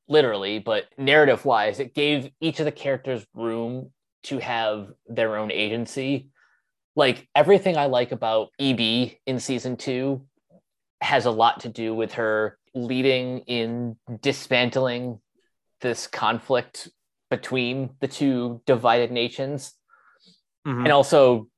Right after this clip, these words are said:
Speaker 1: Darren Criss as Luca is just one of those characters that, that just oozes cool.
Speaker 2: Yeah, very much so. It's like you look at his design and it's like, "Uh, I don't know about this." And then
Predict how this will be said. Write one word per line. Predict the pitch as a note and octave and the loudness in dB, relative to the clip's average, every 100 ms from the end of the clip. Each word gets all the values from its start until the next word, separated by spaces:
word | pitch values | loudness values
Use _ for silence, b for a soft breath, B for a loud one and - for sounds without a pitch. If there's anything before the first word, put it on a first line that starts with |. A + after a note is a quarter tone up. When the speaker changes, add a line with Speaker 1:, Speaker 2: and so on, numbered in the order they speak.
| - | -14
Speaker 1:
Darren | B2+ B2+ A#2+ A#2 | 0 2 4 0
Criss | - A#2 A2 | 0 0 0
as | - A2 G2 | -2 -4 -2
Luca | G#2+ G2+ A2 G2+ | -8 -2 0 2
is | G#2 G2+ - | 0 -4 -2
just | - - - | -2 -2 -4
one | D3+ C#3 | -2 2
of | |
those | C3 B2+ | 2 0
characters | - C3+ A2+ - A2+ G#2+ | -2 -4 -4 -2 -6 -2
that, | A#2 G#2 - _ | 2 2 0 _
that | B2+ - | 0 0
just | C#3 - _ | -4 -4 _
oozes | C#3+ C#3 A#2 A#2 A2+ G#2+ | 2 4 4 2 2 -4
cool. | - C3 F2+ F#2+ A2 _ _ _ _ _ _ _ _ _ _ | -8 -8 -2 -2 -2 _ _ _ _ _ _ _ _ _ _
Speaker 2:
Yeah, | D3 C3+ A#2 | 0 2 2
very | A2+ B2+ B2 | 0 0 0
much | A#2 A#2 | 0 -4
so. | - B2+ A#2+ | -4 -2 -2
It's | B2 | 0
like | C#3+ C3+ | -2 0
you | D3 | 0
look | D#3+ | 2
at | D#3 D3 | 0 0
his | C#3 | -4
design | C3+ B2 B2 B2 A#2 | -8 -4 -2 -2 -4
and | A2+ | -8
it's | A2+ A#2 | -8 -10
like, | A2 - | -10 -12
"Uh, | |
I | A#2+ A2+ A2+ A2 G#2+ G#2 G2+ A2 | -10 -8 -6 -6 -8 -12 -14 -12
don't | A2 A#2 A#2 | -12 -10 -8
know | A2+ | -8
about | A2 G#2 G#2 | -6 -8 -10
this." | G2+ G2+ - | -12 -14 -14
And | A#2+ A2+ | -12 -6
then | A#2 A2+ A#2 | -6 -6 -8